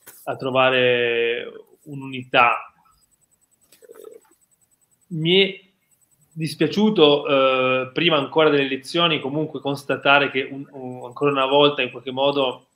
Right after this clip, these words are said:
eh, si,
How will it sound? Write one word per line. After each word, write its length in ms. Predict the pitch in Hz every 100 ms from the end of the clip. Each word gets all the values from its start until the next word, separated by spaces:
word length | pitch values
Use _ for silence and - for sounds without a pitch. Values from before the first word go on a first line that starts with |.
| _ _ _ _ _ _ _ _ _ -
eh, 880 | 143 123 120 117 117 113 117 117 123 - - _ _ _ _ _ _
si, 320 | - 147 143